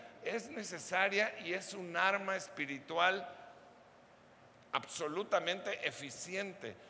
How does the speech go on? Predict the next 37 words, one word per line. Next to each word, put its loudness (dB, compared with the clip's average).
Nadie, 6
mi -2
hermano, 0
o -2
que 6
yo 4
conozca, 4
nadie 4
quiere -2
ser 0
atropellado, 4
nadie 4
quiere 0
que 0
lo -2
asalten, 0
nadie 4
quiere 2
que -6
se -4
enfermarse 4
o -4
que 0
lo -2
despidan 0
del 0
trabajo 4
o -4
que -4
le -2
nieguen 0
la 2
visa -4
americana. 0
Nadie 0
quiere -6
eso. -10